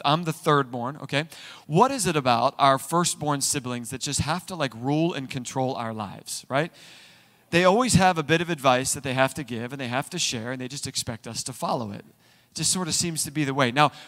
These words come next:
praise God for firstborns, right? We wouldn't have lead singers of rock star bands if it weren't for firstborns, uh, in, in families, or we wouldn't have astronauts and entrepreneurs and engineers and doctors. Like, they provide a lot of good things to our society.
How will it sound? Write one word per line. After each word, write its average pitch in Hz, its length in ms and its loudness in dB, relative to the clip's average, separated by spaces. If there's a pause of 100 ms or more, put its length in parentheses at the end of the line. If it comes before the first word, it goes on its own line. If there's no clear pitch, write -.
(120)
praise 196 280 4
God 190 300 8
for 185 140 0
firstborns, 139 720 4
right? 143 260 6 (120)
We 143 100 -2
wouldn't 170 260 2
have 156 400 4 (220)
lead 165 260 2
singers 170 440 2
of 135 160 -6
rock 151 200 6
star 139 240 4
bands 131 320 0
if 127 80 -6
it 131 40 -6
weren't 135 180 -2
for 139 140 -6
firstborns, 131 840 -2 (240)
uh, 123 260 2
in, 139 200 -4
in 139 180 -2
families, 127 500 2
or 131 80 2
we 143 60 4
wouldn't 160 220 4
have 156 140 6
astronauts 151 800 4
and 143 220 -2
entrepreneurs 156 840 4
and 143 180 -4
engineers 156 580 0
and 135 120 -6
doctors. 131 500 2
Like, 135 160 0
they 147 180 0
provide 147 320 4
a 139 40 -2
lot 147 180 4
of 123 80 -12
good 143 160 -2
things 127 380 -6
to 123 100 -12
our 120 80 -8
society. 123 400 -10